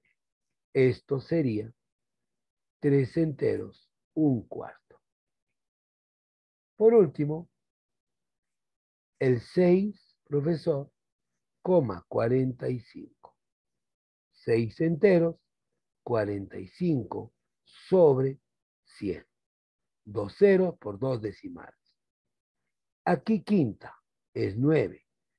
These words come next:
quinta veinte. No hay más, y esto sería seis enteros, nueve veinteavos. La respuesta.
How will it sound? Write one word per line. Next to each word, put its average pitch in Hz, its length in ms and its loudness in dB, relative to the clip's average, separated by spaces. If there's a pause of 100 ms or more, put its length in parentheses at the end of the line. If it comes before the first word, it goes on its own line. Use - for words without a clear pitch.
(300)
quinta 202 580 0 (140)
veinte. 101 720 -8 (1500)
No 113 180 -4
hay 113 140 0
más, 185 500 -2 (220)
y 131 180 0
esto 127 320 -2
sería 131 480 -4
seis 165 540 -2
enteros, 151 560 -2 (840)
nueve 151 800 -2
veinteavos. 117 1400 -6 (560)
La 160 580 -2
respuesta. - 840 -12